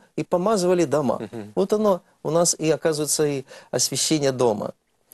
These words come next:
Speaker 1: Да, наверное,
Speaker 2: У
Speaker 1: вопрос.
Speaker 2: нас звонок, отец Никодим, давайте на него ответим.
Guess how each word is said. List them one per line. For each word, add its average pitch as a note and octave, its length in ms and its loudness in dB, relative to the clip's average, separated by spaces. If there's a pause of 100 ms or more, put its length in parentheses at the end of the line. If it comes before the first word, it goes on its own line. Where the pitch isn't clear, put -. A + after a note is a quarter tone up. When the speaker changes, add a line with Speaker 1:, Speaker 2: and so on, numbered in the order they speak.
(520)
Speaker 1:
Да, A#2+ 340 -2 (100)
наверное, B2+ 400 2
Speaker 2:
У A#2 40 2
Speaker 1:
вопрос. C3+ 360 2
Speaker 2:
нас - 80 -10
звонок, A2+ 480 0
отец A2 240 0
Никодим, A#2 400 -2
давайте A2 380 0
на G#2 40 -2
него A2 260 2
ответим. G#2 420 -4